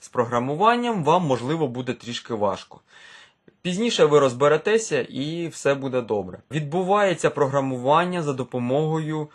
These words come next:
е, додатку Arduino I D, тобто додаток, який, е, призначений для програмування контролерів Arduino. Їх також там є цілий ряд, і їх можна також програмувати. От ця платка, вона трішки дешевша, ніж Arduino.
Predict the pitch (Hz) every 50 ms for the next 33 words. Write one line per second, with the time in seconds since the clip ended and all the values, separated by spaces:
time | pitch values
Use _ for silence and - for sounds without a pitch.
0 | _ _ _ - 107 110 110 110 107 117 107 101 120 135 143 151 - - - 156
1 | 151 - 131 131 120 113 113 113 117 123 135 135 127 - - - 107 104 98 90
2 | 90 92 90 85 - - 98 - _ _ - 101 98 98 98 95 92 90 95 90
3 | 92 127 151 190 190 - 202 185 - - 143 131 - - 131 139 151 175 175 -
4 | _ - - 151 - - - 113 110 110 - 123 117 113 139 165 165 - 156 151
5 | 135 113 110 113 110 117 131 147 160 156 147 - - 156 175 160 151 156 147 143
6 | 139 135 139 170 190 202 196 185 - - 147 131 - 135 131 123 127 139 151 151
7 | 156 135 - - 123 123 120 113 117 117 117 110 104 98 92 87 85 - _ _
8 | _ - - - _ _ - 123 139 135 - - - 135 120 - - 113 104 -
9 | - 117 110 104 98 98 98 92 - - 127 123 123 131 147 170 190 202 214 208
10 | - - _ _ - 123 117 110 107 110 127 156 175 - - 120 117 127 151 143
11 | 139 139 139 127 - - - _ _ _ _ _ 131 131 - - 131 - - -
12 | 117 110 120 117 113 110 107 101 98 90 87 - - _ - 151 147 - - 220
13 | 220 220 - 175 196 202 202 202 - - 147 131 135 147 160 170 160 - 147 170
14 | 185 - - - 170 147 139 151 147 - - 151 156 175 170 - - 175 165 156
15 | - 127 131 139 156 170 170 151 135 131 - - 127 117 110 110 127 127 120 123
16 | 117 107 98 92 87